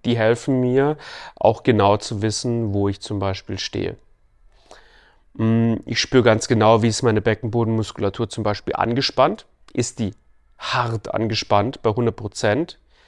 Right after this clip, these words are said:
Ist die entspannt? Oder ist sie irgendwo dazwischen? Ist sie ein bisschen angespannt? Ist sie acht von zehn angespannt oder sieben von zehn angespannt? Ja? So fein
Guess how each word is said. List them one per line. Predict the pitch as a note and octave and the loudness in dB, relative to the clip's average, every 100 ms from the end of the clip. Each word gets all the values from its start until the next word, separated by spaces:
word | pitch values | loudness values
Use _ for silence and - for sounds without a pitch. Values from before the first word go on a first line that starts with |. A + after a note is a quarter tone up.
| _ | _
Ist | - A#2+ - | -2 -2 -2
die | B2+ - | -2 0
entspannt? | - G#2+ A#2 - A#2+ A#2 E3+ - _ _ _ | 0 0 0 -2 2 2 0 -6 _ _ _
Oder | - C3+ C#3+ | -2 2 4
ist | D#3 - | 2 -2
sie | D3+ | -4
irgendwo | - D#3 D#3+ D3 D#3+ | 0 0 0 -2 -2
dazwischen? | D#3+ - G#3 A3 - G2+ - _ _ _ _ | -4 -2 0 0 -2 -8 -10 _ _ _ _
Ist | - B2 - | -4 -2 4
sie | D3 | 6
ein | C#3+ C3+ | 6 6
bisschen | F3 F3 G3 | 4 4 2
angespannt? | D#3+ B2 A2+ - - F#2 F2+ | 2 2 0 -2 0 0 -2
Ist | - A#2+ - | -8 -8 -2
sie | C3 C3 C3 - - - _ - | 0 0 -2 -12 -20 -20 _ 0
acht | A#2 - - | 0 0 -4
von | C3 A#2+ | -2 -2
zehn | - D#3 E3 D3+ | 2 4 6 4
angespannt | A2+ A2 A2+ - G2+ F#2+ | 0 -2 -6 -2 -2 0
oder | G2 A#2+ | -4 -6
sieben | - F3+ F#3 F3+ | -2 -2 -2 -2
von | C#3 A2+ | -2 -2
zehn | - A2+ | 0 -2
angespannt? | F#2 G2 G2 - - - - _ _ _ - | -2 -6 -6 -8 -6 -6 -10 _ _ _ 2
Ja? | D3 C#3+ - - - _ _ _ _ _ _ - | 4 4 2 -20 -20 _ _ _ _ _ _ -10
So | - - C#3+ D#3 G#3+ - - | -6 2 6 8 6 2 -6
fein | - - B2+ B2+ D3 F3 G#3 | -8 0 2 4 2 0 -2